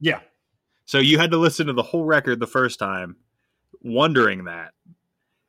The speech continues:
Speaker 2: And then you get to the end, and he explains, and you're like, "Oh, okay, then. We're good."
Speaker 1: Yeah.
Speaker 2: <laughs>
Speaker 1: I pay-, I paid my thirteen dollars for it.
Speaker 2: Yeah, it was a different time.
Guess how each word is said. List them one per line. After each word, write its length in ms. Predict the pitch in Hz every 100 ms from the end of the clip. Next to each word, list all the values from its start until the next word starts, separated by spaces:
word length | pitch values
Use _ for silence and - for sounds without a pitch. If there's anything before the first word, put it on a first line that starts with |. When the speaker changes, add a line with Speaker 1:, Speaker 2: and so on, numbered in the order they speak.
| _
Speaker 2:
And 160 | 120 123
then 120 | 131
you 120 | 131
get 140 | 131 123
to 60 |
the 180 | 117 117
end, 400 | 123 110 98 90 -
and 140 | 107
he 60 | 104
explains, 480 | 95 - 131 113 104
and 80 |
you're 80 | 101
like, 160 | 101 - -
"Oh, 240 | 277 302
okay, 200 | 285 117
then. 180 | 98 98 -
We're 140 | 175
good." 180 | 110 - - _ _ _ _ _ _ _ _
Speaker 1:
Yeah. 440 | 117 135 170 196 147 _ _ _
Speaker 2:
<laughs> 280 | _ _
Speaker 1:
I 480 | 127 139 - - 147
pay-, 180 | 160 214
I 60 | 196
paid 260 | - 180 208
my 120 | 175
thirteen 320 | 190 165 170
dollars 300 | 156 151 151
for 200 | - 170 156
it. 220 | 240 156 - - 117
Speaker 2:
Yeah, 200 | 143 120
it 80 | 117
was 140 | 123
a 60 | 120
different 260 | 120 113
time. 280 | 117 90 80